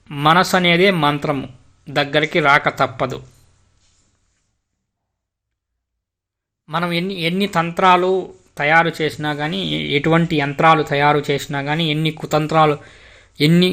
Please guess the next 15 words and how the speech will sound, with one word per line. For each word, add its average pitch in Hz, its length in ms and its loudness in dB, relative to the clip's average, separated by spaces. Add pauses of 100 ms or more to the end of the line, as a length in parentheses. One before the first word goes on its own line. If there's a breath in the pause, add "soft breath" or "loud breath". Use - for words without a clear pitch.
(120)
మ్, 147 280 -6
కు-, 170 220 -4
మేనేజ్‌మెంట్ 165 640 2
స్కిల్స్‌తో 156 460 -2
ఎన్ని 147 280 0
కుతంత్రాలు 160 640 2
పన్నినా 147 480 0
గానీ, 143 380 0 (760 soft breath)
చివరికి 180 460 4
మనకు 147 560 2
మనసు 160 360 2
అనేది 160 280 2
అంతో-, 156 440 -2
మనసు 151 360 0
అనే, 160 220 2